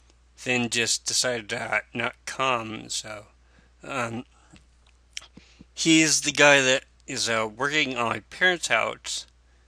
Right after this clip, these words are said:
but, uh, <laughs> yeah, he, um, he's only done, like, half the house, um, not even half the house. Um,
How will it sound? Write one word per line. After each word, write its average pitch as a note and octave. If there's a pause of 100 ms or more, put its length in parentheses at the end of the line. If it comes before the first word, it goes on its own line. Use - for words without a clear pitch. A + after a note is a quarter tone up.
(240)
but, A#2+
uh, A2+ (960)
<laughs> -
yeah, A#2 (120)
he, A#2+
um, G#2+ (1600)
he's B2+
only C#3+
done, C3
like, B2 (140)
half B2+
the B2
house, A#2
um, A#2+ (720)
not C3
even C3
half G#2
the A2+
house. G#2+
Um, A#2+